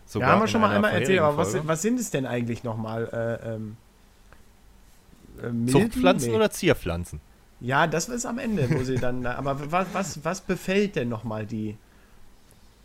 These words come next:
Speaker 2: äh, die Pflanzen?
Speaker 1: Ähm, ja, gut,
Speaker 2: Und dann
Speaker 1: Läuse.
Speaker 2: sollen sie mit Essig da, Läuse, Läuse, genau, Läuse, Läuse.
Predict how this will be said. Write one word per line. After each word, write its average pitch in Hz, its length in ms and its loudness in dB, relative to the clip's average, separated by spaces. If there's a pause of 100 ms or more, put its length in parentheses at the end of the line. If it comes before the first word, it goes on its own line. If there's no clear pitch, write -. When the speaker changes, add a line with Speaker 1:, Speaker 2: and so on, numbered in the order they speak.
(220)
Speaker 2:
äh, 107 440 -6
die 113 100 -8
Pflanzen? 110 440 2
Speaker 1:
Ähm, 107 360 -2 (1400)
ja, 98 360 0 (540)
gut, 104 200 -8
Speaker 2:
Und 120 140 -4
dann 131 80 0
Speaker 1:
Läuse. 123 160 6
Speaker 2:
sollen 165 160 6
sie 160 80 -2
mit 151 120 0
Essig 165 340 0
da, 120 180 -2
Läuse, 151 400 8
Läuse, 120 300 4
genau, 104 220 -6
Läuse, 123 400 0 (380)
Läuse. 127 400 0